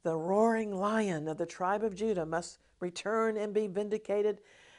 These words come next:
as the glory of the Lord fills the entire earth.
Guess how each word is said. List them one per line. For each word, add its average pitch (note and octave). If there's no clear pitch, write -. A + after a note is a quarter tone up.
as G3
the G3
glory G#3
of G#3
the G3+
Lord G#3
fills F#3
the E3+
entire D#3+
earth. -